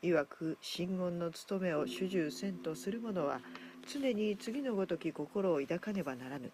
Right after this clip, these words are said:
すなわち、我まさに余すところなき一切の人の世のあらゆるものをことごとく利益し安な-、安楽ならしむべしと。かくて、十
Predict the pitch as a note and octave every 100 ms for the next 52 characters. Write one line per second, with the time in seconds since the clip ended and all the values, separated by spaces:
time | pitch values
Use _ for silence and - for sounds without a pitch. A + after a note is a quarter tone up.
0 | - - - D3 B2 A2+ - F3 - -
1 | - - - D#3 E3+ D#3 D3 F#3 E3 D3
2 | D3 - - - E3+ F#3+ A#3+ - G#3+ G3+
3 | A#3 G#3 F#3 - F#3 - A#3 C#4 - -
4 | A3+ G#3 F3 F3+ F3+ - - - - A3
5 | G#3 G3 F#3 F3 E3+ E3 - - F3 F#3+
6 | B3+ C4 B3+ E3+ D3 D#3 E3+ C3+ B2 -
7 | - - E3 E3 B3+ C#4+ C#4 C4 G#3 F#3+
8 | F#3+ E3 - D#3 - D#3+ - D3 F#3 G3
9 | F#3+ - - F#3 F3+ F3 E3 - F#3+ D#3+
10 | C#3 D#3 F#3+ - B3 D3 C3+ C#3 - C3+
11 | A#2+ - - - - - - E3+ E3+ -
12 | E3 - - - - D#3+